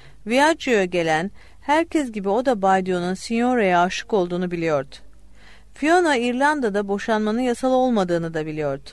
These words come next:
Eski Fiona, utangaç Fiona olsa her şeyi olduğu gibi bırakırdı. Oysa yeni Fiona, Fiona'nın daha mutlu modeli, her konuda savaşmaya hazırdı. Derin bir nefes aldı.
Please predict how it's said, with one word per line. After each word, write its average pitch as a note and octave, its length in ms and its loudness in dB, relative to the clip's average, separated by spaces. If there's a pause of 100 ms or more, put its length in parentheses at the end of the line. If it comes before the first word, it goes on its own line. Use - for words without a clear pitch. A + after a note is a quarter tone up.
(720)
Eski A#3+ 400 0
Fiona, F#3 580 0
utangaç B3 640 0
Fiona G#3 360 0
olsa E3 400 -4 (320)
her E4+ 220 6
şeyi F4 240 2
olduğu D4 340 2
gibi C4+ 220 -2
bırakırdı. A3 600 0 (420)
Oysa D4+ 360 4
yeni A3+ 320 0
Fiona, F3 500 -2 (300)
Fiona'nın C4+ 640 0
daha B3 200 2
mutlu C4+ 340 -2
modeli, F3+ 460 2
her C4 280 2
konuda A3 340 -2
savaşmaya G3 640 2
hazırdı. F3 380 -2 (1300)
Derin D4+ 320 4
bir D#4+ 140 2
nefes B3+ 340 -2
aldı. F3 320 -2